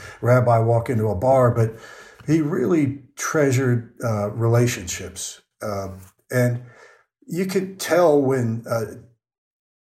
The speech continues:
something would happen with, in a relationship and it, it would hurt Dad, right? Um, and then, then Mom, um, who they, they, they loved each other dearly. I mean, they were, uh, fiercely devoted to each other.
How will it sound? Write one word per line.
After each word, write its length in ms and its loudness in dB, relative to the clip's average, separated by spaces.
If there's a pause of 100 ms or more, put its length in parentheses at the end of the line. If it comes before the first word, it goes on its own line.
(200)
something 360 -2
would 100 0
happen 260 -2
with, 160 -8
in 140 -2
a 20 -2
relationship 540 -2
and 200 -6
it, 360 -6
it 40 0
would 100 2
hurt 200 0
Dad, 240 -10 (420)
right? 200 -6 (640)
Um, 520 -4 (260)
and 140 0
then, 260 2 (680)
then 380 -2
Mom, 680 2
um, 420 -8 (760)
who 240 -4
they, 200 -2
they, 240 -2
they 440 -8 (220)
loved 340 2
each 200 -4
other 220 -2
dearly. 460 -4
I 40 -4
mean, 120 -4
they 140 0
were, 380 -4 (500)
uh, 520 -10
fiercely 640 2
devoted 440 -4
to 140 -12
each 240 -10
other. 280 -10